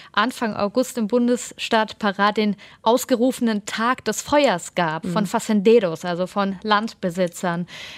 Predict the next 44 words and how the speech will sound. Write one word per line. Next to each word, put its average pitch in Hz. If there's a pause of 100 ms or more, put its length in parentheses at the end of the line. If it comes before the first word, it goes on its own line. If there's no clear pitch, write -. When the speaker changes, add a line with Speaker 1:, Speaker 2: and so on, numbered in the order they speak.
Speaker 1:
äh, 196
dann 185
muss 233
man 208
doch 185
wirklich 214
davon 208
ausgehen, 214 (240)
dass -
es -
gewollt 240
ist, -
diese 185
Flächen 180
zu -
roden. 202 (360)
Und 226
das 226
Problem 240
ist -
eben 220
auch, 202
und 208
das 208
werfen 226
Umweltschützer 220
ja 190
gerau-, 190 (120)
genau 190
der 214
Regierung 208
von 196
Bolsonaro 190
vor, 196 (460)
dass 202
sie 240
sagen, 190 (420)
das 202
wird 220
von 214
eurer 190
Regierung 196
noch 180
zusätzlich 185